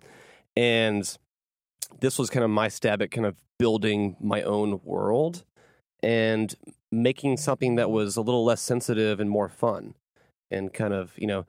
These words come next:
poking at some of the suspense elements a little bit more, and, you know, not just talking about murder.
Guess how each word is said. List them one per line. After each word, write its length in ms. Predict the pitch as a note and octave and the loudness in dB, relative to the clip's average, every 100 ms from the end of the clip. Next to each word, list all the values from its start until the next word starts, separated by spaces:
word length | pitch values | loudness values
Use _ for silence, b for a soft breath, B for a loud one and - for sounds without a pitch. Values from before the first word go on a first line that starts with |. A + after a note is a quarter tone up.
| b b b b _ - | b b b b _ -4
poking 280 | A#2+ C3 | -2 0
at 80 | A2 | 0
some 140 | G#2+ A2 | 0 0
of 80 | |
the 160 | G2+ G2 | 2 2
suspense 560 | - D#3 - A#2 A2 - | 0 -2 0 -2 -2 -2
elements 560 | G#2 G#2 G2+ G2 - - | 0 0 0 -2 -4 -4
a 40 | |
little 140 | G2+ | -2
bit 120 | G2 F#2+ | -2 -2
more, 320 | G2+ F#2 F#2+ | -4 -4 -4
and, 200 | F#2+ - b b - | -6 -8 b b -8
you 80 | F#2 | -6
know, 80 | F#2+ | -4
not 220 | G#2 G#2 - | -4 -4 -4
just 240 | G#2+ - | -6 -4
talking 240 | - G#2+ G2+ | -4 -2 -2
about 200 | F#2+ F#2 | -2 -2
murder. 380 | G2+ G2+ - | -2 -2 -10